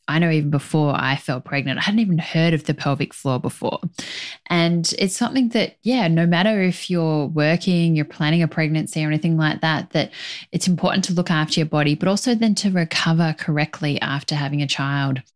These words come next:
And so just like about planning, you know, the return back to work, it's also about planning your recovery back into exercise. Those that know me, I'm pretty excited and passionate about going for a run and, and going skiing and loving the bike ride with the family. So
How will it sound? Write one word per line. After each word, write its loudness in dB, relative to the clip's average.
And 2
so 0
just 0
like 0
about 0
planning, 2
you 2
know, 2
the 2
return 0
back -6
to -2
work, 0
it's -8
also 0
about -2
planning 0
your 0
recovery 0
back -2
into 0
exercise. 0
Those 2
that -2
know 4
me, 2
I'm -2
pretty 0
excited 2
and -2
passionate -6
about -6
going -2
for -6
a -2
run 2
and, -2
and -8
going -4
skiing -2
and 0
loving -2
the -4
bike -4
ride -2
with -4
the -4
family. 0
So -2